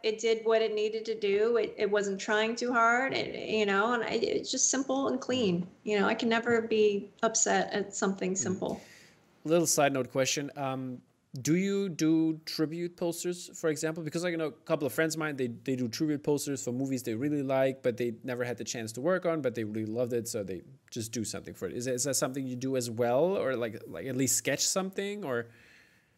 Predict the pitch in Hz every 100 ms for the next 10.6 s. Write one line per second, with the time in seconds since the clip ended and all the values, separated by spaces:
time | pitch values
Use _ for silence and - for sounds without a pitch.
0 | _ _ _ _ - 339 381 415 - 330
1 | 339 294 339 359 240 - - - - 262
2 | 277 269 - 254 254 240 - 254 302 285
3 | 240 240 269 285 254 214 208 - 285 262
4 | 220 202 190 - - _ _ _ _ _
5 | - 208 214 196 214 214 247 - 214 208
6 | 185 185 180 123 117 - - 208 202 196
7 | - 220 233 226 220 214 _ _ _ 233
8 | 240 247 240 233 - - - - - 233
9 | 233 262 - - - 233 214 208 202 214
10 | - 220 214 220 214